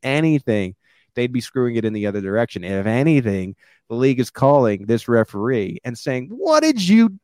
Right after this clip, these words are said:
do in this game? You spoiled the ending for us," because Patrick Mahomes probably should have gotten the football back to have a chance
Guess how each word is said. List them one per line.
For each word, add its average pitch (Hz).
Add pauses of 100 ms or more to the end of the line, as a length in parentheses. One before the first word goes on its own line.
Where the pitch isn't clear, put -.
(140)
do 147
in 123
this 113
game? 95
You 220
spoiled 156 (300)
the 202
ending 185
for 120
us," 143
because 151
Patrick 214
Mahomes 196
probably 190
should 185
have 180
gotten 180
the 165
football 156
back 110 (260)
to -
have 151
a 156
chance -